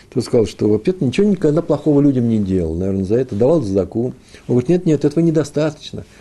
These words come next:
вспомни как следует». И он вспомнил прямо тут же, когда ему было четырнадцать лет, как приехала в их город какая-то женщина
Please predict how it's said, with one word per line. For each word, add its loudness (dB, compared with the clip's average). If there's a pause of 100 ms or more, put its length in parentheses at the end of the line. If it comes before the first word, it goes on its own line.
(140)
вспомни 0
как 0
следует». -2 (340)
И -2
он 2
вспомнил -2
прямо -2
тут -2
же, -10 (280)
когда -2
ему 2
было 2
четырнадцать -2
лет, 0
как -8
приехала 0
в 4
их 0
город 0
какая-то -2
женщина -4